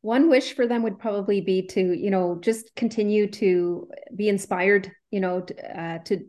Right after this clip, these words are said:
to learn more and to do more to support students and families and,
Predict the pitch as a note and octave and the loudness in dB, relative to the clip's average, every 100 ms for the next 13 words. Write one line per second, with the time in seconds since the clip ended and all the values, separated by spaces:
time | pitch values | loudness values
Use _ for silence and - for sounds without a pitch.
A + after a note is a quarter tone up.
0 | - A3 G3 G3+ G#3+ F3+ F#3+ G#3+ A3 F3+ | -6 -2 2 2 2 2 2 2 2 0
1 | E3 E3+ F#3+ G3+ F3+ F#3+ A#3+ A3+ F#3 - | -4 -2 0 2 0 0 0 -4 -10 -12
2 | - F#3+ F3+ - F#3 F#3 F#3 F#3 E3+ F3 | -6 -6 -6 -4 -2 0 -2 -4 -8 -8
3 | F3 F3+ E3+ E3+ E3 | -6 -6 -6 -8 -10